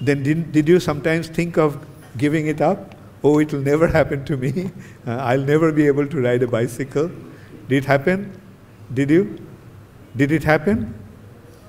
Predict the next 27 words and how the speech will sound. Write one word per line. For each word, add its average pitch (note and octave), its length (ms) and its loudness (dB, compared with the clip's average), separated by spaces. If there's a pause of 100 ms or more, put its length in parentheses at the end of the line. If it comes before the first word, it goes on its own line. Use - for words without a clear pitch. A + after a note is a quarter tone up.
(640)
Sometimes F#3 520 2
you E3+ 120 4
felt. C#3 420 0 (360)
Now, D#3+ 100 2
if F3 260 0
you A#3 80 0
gave F3 240 4
it G#3 120 0
up G3 120 0
at E3 160 0
that D3+ 220 -4
time, E3+ 180 -2
could D3+ 160 -4
you D#3+ 140 2
ride C3+ 180 2
a C#3 60 0
bicycle C3+ 440 -2
today? C#3+ 300 -6 (1300)
So C3 80 -2
that's B2+ 280 0
why E3 140 4
the D3 140 -2
practicing A3 840 -4 (380)
is, C3 180 0
practice D3+ 600 -2
is C#3+ 160 -2
necessary E3 760 -2